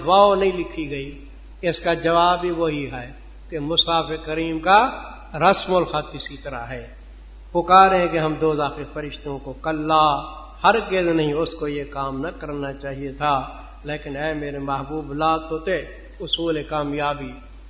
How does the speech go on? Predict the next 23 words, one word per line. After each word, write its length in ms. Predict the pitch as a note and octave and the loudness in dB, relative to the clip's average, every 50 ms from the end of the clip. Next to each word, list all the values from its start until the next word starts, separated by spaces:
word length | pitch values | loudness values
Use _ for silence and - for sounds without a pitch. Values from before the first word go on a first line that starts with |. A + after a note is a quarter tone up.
| - - - | -16 -6 -4
اس 180 | F3+ D#3 - - | -2 -2 -2 -2
کا 140 | - E3 | -2 -4
کہا 360 | D#3+ D#3+ D#3 D3 C#3 C#3+ C#3 C#3 | -4 -2 -4 -2 -2 -2 -2 -2
نہ 160 | C#3+ D#3+ F3 | -2 -2 0
مانو، 460 | E3+ E3 F3 F3+ F#3+ G3+ A3 A#3 A#3+ - - - - - - - - - - | 2 2 2 4 4 6 8 6 6 6 2 -4 -12 -14 -14 -16 -16 -14 -6
بس 340 | C#3+ D3 D#3+ D#3 D3+ - - | -2 0 0 0 -2 -6 -8
جو 100 | D#3 D3 C3+ C3 | -10 -10 -6 -6
وقت 300 | C3+ D3 C#3 - - - | -4 -6 -6 -6 -8 -6
ترے۔ 240 | - D#3+ E3+ F3 E3 C#3 - - - - - - - - | -2 0 2 2 0 0 -4 -10 -16 -16 -16 -16 -10 -8
یہ 80 | E3+ | -8
تین 460 | - - - F#3+ G3 G#3+ A3 G#3+ G#3+ G#3+ | -6 -2 4 6 8 8 8 6 4 2
چیزیں 240 | F#3+ F3+ E3 F3+ | 2 2 4 4
نا، 100 | G#3 G#3+ | 2 2
لا 260 | F#3+ F3 F3 F3 F3 F3 | 2 4 4 4 4 4
توتے 300 | F3+ F3 D#3+ E3 E3+ E3 | 2 -2 -4 -4 -2 -2
نمبر 360 | D#3 D#3+ D#3+ D#3 D3+ D#3+ D#3+ | 0 -2 0 0 0 0 0
ایک، 300 | E3 E3+ F3 E3 D#3+ D3+ | 0 -2 -2 -4 -4 -2
بس 300 | D#3 D#3+ D3+ D3+ - - | -2 -2 -2 -2 -6 -8
جو 100 | D#3 C#3+ | -8 -8
دو 280 | C#3 C3 D#3 D#3+ D#3+ | -4 -2 0 0 2
وقت 280 | D3+ D3+ C#3+ C#3+ - - | 2 0 -2 -4 -8 -10
ترے 140 | C3+ B2+ B2 | -10 -10 -10
تین۔ 300 | - - - D3+ C#3 | -10 -8 -6 -6 -6